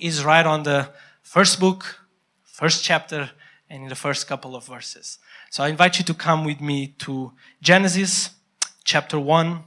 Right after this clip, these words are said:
And if you're not familiarize with, uh, the creation story in Genesis, uh, on the first five days, God creates heavens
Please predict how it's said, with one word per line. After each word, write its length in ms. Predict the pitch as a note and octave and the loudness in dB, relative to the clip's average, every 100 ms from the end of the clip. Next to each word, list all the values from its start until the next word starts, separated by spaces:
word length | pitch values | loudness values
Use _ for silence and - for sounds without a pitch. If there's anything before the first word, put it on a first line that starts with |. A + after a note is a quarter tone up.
| _ _ _ _ _ _ _ _ _ _ - _ - - - F#3+ | _ _ _ _ _ _ _ _ _ _ -14 _ -20 -20 -4 2
And 140 | G#3 | 4
if 100 | G#3 | 4
you're 80 | A3 | 2
not 320 | A3+ A#3 - _ _ _ _ _ - | 2 2 -4 _ _ _ _ _ -6
familiarize 840 | F3+ F#3+ G3 F3+ F3+ F#3 F#3+ F3+ E3 | -2 0 2 6 8 8 6 0 -6
with, 380 | E3+ D#3 - - | -8 -6 -8 -4
uh, 180 | D3+ C#3+ | -6 -4
the 120 | D#3 | -6
creation 880 | - E3 D#3+ F#3 G3 - G3 F3+ - | -8 -4 4 6 6 2 -2 -8 -10
story 480 | - - F3 D#3 C#3+ | -10 -4 -2 -2 -6
in 220 | C#3 C3+ | -10 -8
Genesis, 680 | D#3+ D3+ B2 C3 G3+ - - - - - D#3 | -4 -4 -4 -14 -12 -12 -14 -20 -20 -14 -6
uh, 280 | D#3 D#3+ E3 | -4 -4 -4
on 160 | F3 | -4
the 100 | F#3 | -4
first 680 | F3 - A3+ A3+ - - - - - - | -4 2 4 4 2 -2 -10 -20 -20 -20
five 480 | - G3+ G#3 G3+ F3 | 2 6 6 4 -2
days, 500 | F3 C#3 C3 - - - - | -2 -2 -4 -6 -6 -10 -16
God 380 | D3+ E3+ F#3 F3+ | 0 2 2 0
creates 680 | - E3+ F3 F3 F3 - - | -4 2 4 4 2 0 0
heavens 880 | - - F3+ F3+ F3+ F3+ F3 E3 | -2 4 4 4 0 -2 -4 -6